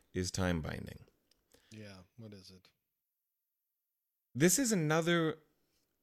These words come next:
Speaker 1: idea that I think, and this will be a motif that comes up a lot through this meeting, 'cause I think he anticipated many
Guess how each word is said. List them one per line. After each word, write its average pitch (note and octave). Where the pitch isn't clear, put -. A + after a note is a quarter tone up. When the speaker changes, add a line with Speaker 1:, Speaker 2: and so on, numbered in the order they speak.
Speaker 1:
idea G#2+
that A2+
I A#2+
think, A#2+
and A2+
this B2
will A#2
be G#2+
a F#2+
motif F#2
that -
comes F#2+
up F2
a F2+
lot F#2+
through F#2
this F2
meeting, F3
'cause G#2+
I G2+
think F#2+
he G#2
anticipated G2
many G2